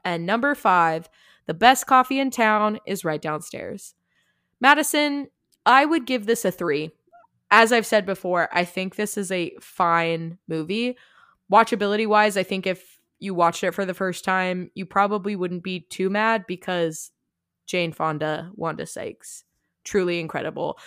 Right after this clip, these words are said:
We did not talk about Wanda as much as I would have liked in this episode. I think we got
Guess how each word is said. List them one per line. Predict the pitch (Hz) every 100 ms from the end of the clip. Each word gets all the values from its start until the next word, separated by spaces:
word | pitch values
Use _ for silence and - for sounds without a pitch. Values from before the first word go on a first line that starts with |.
| -
We | 269 339
did | 415
not | 349 320
talk | - 240 240
about | 220 214 180
Wanda | 190 196 190 190 185 -
as | 190 180
much | 180 180 196
as | 175
I | 170
would | 165 170
have | 160
liked | 160 151 -
in | 165
this | 165 160
episode. | 170 175 160 180 165 160 156
I | 170
think | - 165
we | 175
got | 165 160 160 156